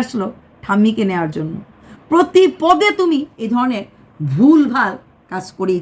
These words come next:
চলছো। এমন কোনো কথা বলো না। ওই লাড্ডু গোপালটা না ঘুরতে গেছে, ঈশ্বর ওর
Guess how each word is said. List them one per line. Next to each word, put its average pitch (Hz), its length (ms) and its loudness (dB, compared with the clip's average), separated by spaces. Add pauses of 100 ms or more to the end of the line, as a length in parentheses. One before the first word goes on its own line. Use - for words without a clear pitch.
চলছো। 151 320 -6 (2250)
এমন 269 300 4
কোনো 254 220 -2
কথা 190 260 -4
বলো 165 200 -2
না। 160 100 -4 (120)
ওই 156 100 -8
লাড্ডু 180 360 0
গোপালটা 240 340 -2
না 277 140 0 (1200)
ঘুরতে 196 340 -2
গেছে, - 280 -6 (840)
ঈশ্বর 254 380 0
ওর 233 160 0